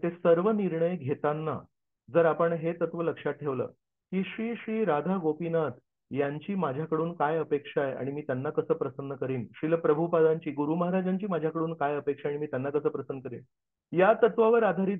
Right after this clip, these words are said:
जर आपण आपले सर्व निर्णय घेतले तर श्रीकृष्णांना आपल्या जीवनाच्या केंद्रस्थानी ठेवणे याच्याशी त्याचं समीकरण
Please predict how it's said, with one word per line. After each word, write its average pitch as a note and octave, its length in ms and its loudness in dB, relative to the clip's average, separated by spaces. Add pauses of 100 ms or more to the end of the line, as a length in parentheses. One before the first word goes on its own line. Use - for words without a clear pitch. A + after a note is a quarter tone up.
जर F#3 140 0
आपण F3 380 0
आपले E3 420 0
सर्व E3 340 4
निर्णय D#3+ 380 2
घेतले C#3+ 420 -2 (580)
तर E3+ 340 6 (320)
श्रीकृष्णांना F3+ 800 -2
आपल्या E3+ 200 0
जीवनाच्या D3+ 460 -2
केंद्रस्थानी D#3 680 2
ठेवणे C#3+ 420 -2 (220)
याच्याशी B2+ 340 0
त्याचं D3 320 0
समीकरण D3 480 2